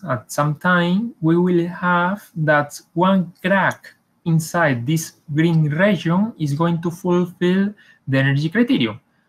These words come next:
And actually, we can look for the best crack fulfilling this energy criterion. And at this point was that. So in red, you can see the elements that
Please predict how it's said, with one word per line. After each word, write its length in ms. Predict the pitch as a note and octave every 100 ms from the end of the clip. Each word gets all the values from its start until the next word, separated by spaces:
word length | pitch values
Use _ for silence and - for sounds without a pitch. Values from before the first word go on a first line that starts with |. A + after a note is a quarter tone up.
| _ C3+
And 200 | C3 C3
actually, 440 | D3+ - F3+ G3
we 160 | D3 D3
can 300 | D3+ C#3+ D#3+
look 220 | G#3 -
for 320 | - D3 C3
the 160 | A#2+ A#2+
best 580 | D3 D3 - - _
crack 300 | - B2 A2+
fulfilling 540 | - B2+ - C3 A#2+ A#2+
this 320 | B2 A2+ - -
energy 380 | C3+ B2 A#2 A2+
criterion. 420 | A2+ G#2+ G#2 G2
And 160 | - A#2+ -
at 120 | B2+
this 140 | D#3+
point 340 | - G3+ A3+ - _ _ _
was 280 | C#3+ D3 - D#3+
that. 280 | A#2+ G#2 - _ _
So 220 | - C3
in 180 | C#3 B2
red, 480 | A#2+ F#3+ G#3 G#3+ - - _ _ _ -
you 160 | C#3+
can 220 | C#3 D3+
see 480 | C#3+ - F#3 F#3+ A#3 - -
the 140 | C3
elements 640 | C#3+ E3 D#3+ F#3 A#3 - - -
that 340 | C3+ C3 -